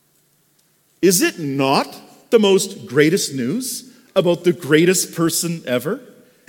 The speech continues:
Is it not the most urgent news that I could share with anyone?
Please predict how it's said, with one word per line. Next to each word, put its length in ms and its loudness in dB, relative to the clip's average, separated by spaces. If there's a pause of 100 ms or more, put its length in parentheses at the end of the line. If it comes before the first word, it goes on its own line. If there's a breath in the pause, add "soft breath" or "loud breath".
Is 220 4
it 220 -2
not 520 -2
the 100 0
most 420 4
urgent 420 0
news 300 2
that 100 4
I 80 2
could 160 -2
share 320 2
with 180 4
anyone? 480 -2